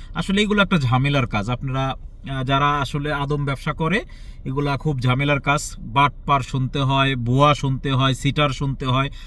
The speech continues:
অনেক রকমের গালিগালাজ কথা শুনে তারপর একজন আদম ব্যবসা করতে হয়। তো ভাবলাম দেখি যদি আমি আপনাদেরকে কোনো সহযোগিতা করতে পারি। আমার সাথে যে ডাইরেক্ট সেমি গভর্নমেন্ট, এই গভর্নমেন্টের সাথে ডাইরেক্ট যোগাযোগ আছে,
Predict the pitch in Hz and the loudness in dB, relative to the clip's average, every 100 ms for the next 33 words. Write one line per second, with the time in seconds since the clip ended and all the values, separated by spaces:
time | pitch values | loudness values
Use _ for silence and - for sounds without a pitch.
0 | - - 311 311 294 240 202 190 175 170 | -4 0 2 4 4 4 4 4 4 4
1 | 147 131 165 160 151 151 151 147 - 143 | 2 2 4 6 4 4 6 4 2 0
2 | 147 147 - 160 151 160 247 - - - | 2 2 2 0 2 2 2 -2 -14 2
3 | 180 170 170 156 135 147 143 143 127 120 | 4 4 4 2 2 2 4 4 2 0
4 | - 120 117 110 139 123 107 92 87 - | 2 2 2 0 -2 0 -2 -4 -10 -14
5 | - - - - - 185 190 190 165 190 | -14 -16 -16 -10 0 4 4 4 6 6
6 | 202 208 202 175 185 196 214 214 170 175 | 6 4 6 6 6 6 2 0 0 4
7 | 185 160 165 165 170 160 156 160 147 143 | 6 6 4 4 2 0 -2 -2 -2 -2
8 | 156 156 147 - 135 131 135 131 139 123 | -4 -2 -2 0 0 0 -2 -4 -4 -4
9 | 143 143 120 135 302 - - - - 143 | -4 -4 -2 -4 -6 -12 -14 -14 -6 0
10 | 165 - 185 175 180 160 151 147 147 160 | 0 2 0 2 0 0 0 2 2 0
11 | - 160 147 147 139 175 262 165 139 135 | 0 0 2 2 2 -2 -2 -2 -2 -2
12 | 131 143 147 - 143 143 131 135 131 131 | -2 -4 -4 -4 -6 -4 -2 -2 -2 -4
13 | 147 135 143 - 131 - | -4 -4 -4 -2 -2 -2